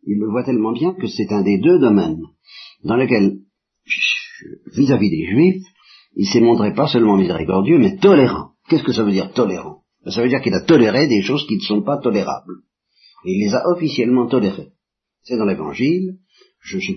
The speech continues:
plus la référence, enfin il y a un moment où le, le, les pharisiens disent pratiquement à Jésus, « Mais enfin, Moïse nous a permis le divorce,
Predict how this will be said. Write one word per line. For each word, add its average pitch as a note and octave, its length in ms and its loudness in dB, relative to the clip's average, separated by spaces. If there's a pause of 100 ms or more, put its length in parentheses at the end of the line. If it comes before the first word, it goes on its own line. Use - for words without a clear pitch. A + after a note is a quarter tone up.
plus G2+ 80 -8
la E2 200 -8
référence, C3 380 -6
enfin D#2+ 140 -14
il D#2+ 60 -10
y - 20 -8
a D#2+ 80 -10
un E2 80 -8
moment A2+ 480 -2
où B2 320 -4 (420)
le, - 140 -16
le, F2+ 520 -10
les F#2 120 -8
pharisiens E2 480 -6
disent G2+ 280 -2
pratiquement A#2 580 -4
à C#2+ 380 -10
Jésus, « B2+ 300 -6
Mais F#2 100 -4
enfin, - 180 -4
Moïse F#2+ 280 -2
nous F2 140 -4
a - 60 -8
permis A2+ 220 -4
le G#2+ 40 0
divorce, F2+ 360 -4